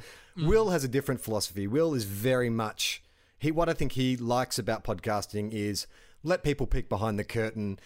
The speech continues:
Speaker 2: If there's an interruption, just let it roll, let people hear it.
Speaker 1: Mm.
Speaker 2: And I initially was against that. I was like, "Oh, no, I don't want people to hear, like, see how the sausage is made."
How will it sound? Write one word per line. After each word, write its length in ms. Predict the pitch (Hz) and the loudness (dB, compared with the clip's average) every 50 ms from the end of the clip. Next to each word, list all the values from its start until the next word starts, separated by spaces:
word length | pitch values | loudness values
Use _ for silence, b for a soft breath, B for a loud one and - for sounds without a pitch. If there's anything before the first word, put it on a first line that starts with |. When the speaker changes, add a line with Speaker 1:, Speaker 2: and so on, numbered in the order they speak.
| B B B B - | B B B B -6
Speaker 2:
If 140 | 143 - | -2 0
there's 180 | - 151 139 117 | 2 2 2 2
an 60 | 143 | 2
interruption, 760 | 156 151 - 127 120 120 117 - - - - 120 117 113 110 | 0 0 0 0 2 0 0 0 -2 -2 0 0 0 0 0
just 220 | - 127 110 - | -2 -2 -2 0
let 120 | 120 123 120 | 2 2 0
it 80 | 120 | 0
roll, 420 | - 113 107 101 101 104 104 101 95 | -2 -2 0 2 2 2 2 0 -2
let 120 | 104 - | -4 -4
people 240 | - 117 110 110 104 | -4 -4 -2 -2 -2
hear 220 | 95 117 123 113 | 0 2 2 2
it. 100 | 110 147 | 0 0
Speaker 1:
Mm. 40 | 143 | 0
Speaker 2:
And 300 | 147 143 151 156 147 - b b b b b b b b b _ _ - | 2 2 2 0 -2 -6 b b b b b b b b b _ _ -2
I 140 | 160 180 226 | 2 2 4
initially 600 | 247 233 208 202 180 - - 180 156 143 135 135 | 4 4 2 2 0 0 0 2 2 4 4 2
was 200 | 131 135 123 104 | 2 0 0 0
against 480 | 120 104 90 82 131 143 160 - - - | -2 -2 -2 0 0 0 0 -4 -4 -2
that. 180 | 202 220 233 196 | -2 0 0 0
I 60 | 170 | 0
was 160 | 160 147 139 | -2 -2 -2
like, 120 | 170 165 160 | -4 -4 -4
"Oh, 280 | 165 170 170 170 165 156 131 | -4 -6 -4 -4 -4 -4 -6
no, 80 | 123 131 | -6 -4
I 60 | 147 | -4
don't 140 | 165 165 156 | -2 0 0
want 180 | 143 123 - | 0 0 0
people 260 | 113 110 95 107 107 | -2 -2 0 0 0
to 60 | 101 101 | -2 -2
hear, 260 | - - 107 104 104 | -2 -2 0 0 0
like, 320 | 95 98 98 98 98 - | 0 0 -2 -2 -4 -4
see 160 | - - 117 | -2 -2 0
how 120 | 101 101 101 | 0 0 0
the 80 | 95 | -2
sausage 340 | 92 - 107 95 - 104 87 | -2 -2 -2 -2 -4 -4 -4
is 120 | 92 85 90 | -4 -4 -2
made." 360 | 107 113 107 92 87 85 | -2 -2 -2 -4 -6 -8